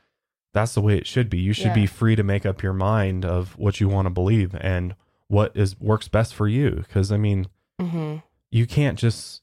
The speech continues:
Speaker 1: <laughs> yeah, I, I am against forcing somebody to be religious because you are. That's, that's really my stance is, like, I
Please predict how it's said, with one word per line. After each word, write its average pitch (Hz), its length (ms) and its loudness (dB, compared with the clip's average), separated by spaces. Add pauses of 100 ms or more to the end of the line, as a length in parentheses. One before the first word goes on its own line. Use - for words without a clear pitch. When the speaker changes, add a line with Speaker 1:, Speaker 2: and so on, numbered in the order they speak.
Speaker 1:
<laughs> - 80 -16
yeah, 110 140 2 (220)
I, - 120 -8 (760)
I 135 220 4
am 147 140 0
against 113 460 0
forcing 107 600 0
somebody 95 480 2
to - 100 -12
be 95 160 0
religious 92 420 -2
because 90 360 -2
you 87 180 -6
are. - 220 -14
That's, 95 420 0
that's 113 320 0
really 104 320 2
my 92 140 -2
stance 92 360 -6
is, 95 140 -6
like, 90 180 -2
I 107 280 2